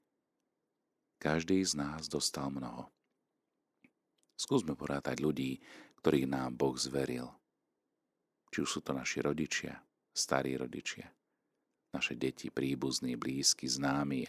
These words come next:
ale aj tí, ktorých náhodne stretávame, ktorí očakávajú pomocnú ruku, prítomnosť, milý úsmev či slovo. Splnili sme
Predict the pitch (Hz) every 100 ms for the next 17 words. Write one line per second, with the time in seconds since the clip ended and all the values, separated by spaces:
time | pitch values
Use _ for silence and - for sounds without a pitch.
0 | - 120 107 - 95 92 - - - -
1 | _ _ _ 85 76 71 76 76 76 71
2 | - 76 78 76 71 65 64 - - 65
3 | 71 - - 65 60 60 58 65 65 -
4 | - 65 65 71 - - - _ _ _
5 | _ _ _ _ - 67 64 67 60 58
6 | - - - - - 64 65 - - 64
7 | 60 _ _ - - - 67 71 - -
8 | _ _ _ _ _ _ _ _ _ _
9 | _ _ _ _ - - 80 69 69 67
10 | 67